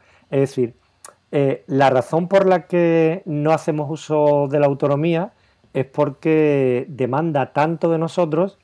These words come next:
que yo puedo comprender que haya muchos centros que prefieran, eh, no, no llegar muy lejos, ¿no? Dentro de esa capacidad, pero,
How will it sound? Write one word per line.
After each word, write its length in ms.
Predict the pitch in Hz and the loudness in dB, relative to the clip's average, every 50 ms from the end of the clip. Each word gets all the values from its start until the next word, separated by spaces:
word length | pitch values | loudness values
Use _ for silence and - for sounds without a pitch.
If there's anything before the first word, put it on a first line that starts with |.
| _ | _
que 120 | - 127 107 | -8 -4 -2
yo 140 | 117 131 | 0 -2
puedo 260 | 123 - 151 147 143 143 | 0 2 0 0 2 0
comprender 640 | 156 147 139 151 147 147 147 156 165 175 220 - _ _ _ _ _ _ _ _ _ | -2 -4 -2 -4 -4 -2 0 0 0 0 -2 -6 _ _ _ _ _ _ _ _ _
que 100 | - 123 | -2 0
haya 180 | 123 127 135 | 2 2 2
muchos 300 | 135 139 127 - 147 131 | 0 -2 -4 -6 -8 -6
centros 460 | - - 147 143 131 - 160 175 190 - _ _ _ _ _ _ | -4 -4 -6 -4 -2 -2 -2 -2 -2 -6 _ _ _ _ _ _
que 120 | - 127 | -8 -8
prefieran, 1000 | - - 113 - - - 127 131 127 143 147 156 156 151 147 139 127 123 120 120 - _ _ - - _ _ _ _ | -6 -6 -10 -10 -4 -2 0 2 2 2 2 2 2 0 0 -2 -4 -6 -8 -10 -14 _ _ -20 -20 _ _ _ _
eh, 560 | - 127 123 120 117 117 113 113 113 117 131 - | -8 -6 -4 -4 -4 -4 -4 -4 -6 -6 -8 -10
no, 320 | - 120 123 123 135 151 - | -10 -8 -6 -6 -6 -6 -6
no 200 | 143 131 139 151 | -6 -2 0 0
llegar 300 | 160 165 151 156 160 147 | 2 2 2 2 2 2
muy 160 | 151 151 147 | 0 0 0
lejos, 340 | 131 123 - - - 117 107 | -2 -2 -4 -6 -10 -10 -10
¿no? 240 | 113 120 151 226 349 - | -8 -8 -8 -8 -10 -12
Dentro 420 | 139 113 123 123 120 - 135 127 | -12 -10 -10 -10 -8 -6 -4 -4
de 80 | 123 123 | -4 -4
esa 320 | 120 - - 131 127 120 - | -6 -6 -6 -4 -4 -4 -6
capacidad, 680 | - 123 - 139 131 - - 127 127 135 131 127 131 - _ _ _ _ _ _ _ _ _ _ _ | -8 -8 -8 -8 -8 -6 -4 -2 0 0 0 -2 -4 -8 _ _ _ _ _ _ _ _ _ _ _
pero, 840 | - 143 135 131 123 127 123 120 120 120 120 117 117 113 113 120 - | -2 0 2 2 2 2 2 2 2 2 2 2 2 0 -2 -4 -8